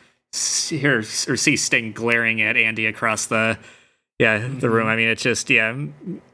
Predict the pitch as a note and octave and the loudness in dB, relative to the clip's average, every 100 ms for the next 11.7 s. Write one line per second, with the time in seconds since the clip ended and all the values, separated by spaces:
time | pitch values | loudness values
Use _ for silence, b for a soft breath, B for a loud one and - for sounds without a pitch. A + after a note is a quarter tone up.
0 | _ _ _ _ _ - - E3+ E3+ D3+ | _ _ _ _ _ -18 -2 2 2 2
1 | C#3 B2 - B2 B2+ A2+ - G#2 G2+ G#2+ | 0 -2 -2 0 0 0 -4 -4 -4 -2
2 | G#2+ G#2+ G#2+ - - G#2+ A2 A2 - - | -2 -2 -4 -6 -4 -4 -4 -6 -12 -12
3 | A2+ B2+ C#3+ C#3+ A#2+ B2 A#2+ C#3 C3+ B2 | -4 0 2 0 0 0 2 2 2 0
4 | A#2 A#2+ B2+ B2+ A#2 A#2+ B2+ C#3+ C#3 B2+ | -2 -2 -2 0 0 0 0 2 2 -2
5 | - b b b b _ _ _ _ - | -10 b b b b _ _ _ _ -2
6 | B2+ C3 D#3+ D3+ D3 D3 A#2+ A#2 A#2 A2 | -2 2 0 0 -2 -2 -2 -2 0 0
7 | D3+ D3+ E3+ D#3+ - D3 - - C#3 C3+ | 0 2 2 0 -2 -6 -6 0 0 2
8 | F3 E3 F#3 F#3+ F3+ F3 F3+ G3 G3+ G3+ | 0 0 0 2 2 -2 -2 0 2 2
9 | G3+ F#3+ F#3 E3+ E3+ E3 D3+ D#3 C#3+ C#3+ | 0 2 2 0 -2 -2 0 0 2 0
10 | C#3 C3+ A2 - C3+ A#2 - - A2 A#2+ | 0 0 0 2 2 0 -2 0 2 2
11 | A#2 A#2 A2+ - A#2+ A2+ | 0 -2 -2 0 0 0